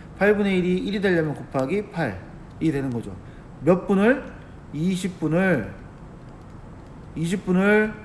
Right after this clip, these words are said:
오로 나누고 팔을 곱해줘야 돼요. 이십 분을 오로 나누고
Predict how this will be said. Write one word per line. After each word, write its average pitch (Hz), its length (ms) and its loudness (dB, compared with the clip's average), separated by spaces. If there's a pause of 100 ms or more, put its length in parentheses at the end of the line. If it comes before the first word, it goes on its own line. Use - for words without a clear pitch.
(480)
오로 214 360 8
나누고 185 600 6 (920)
팔을 220 280 8
곱해줘야 139 500 0
돼요. 98 120 -10 (560)
이십 147 300 -6
분을 170 460 0 (180)
오로 170 380 4
나누고 147 760 2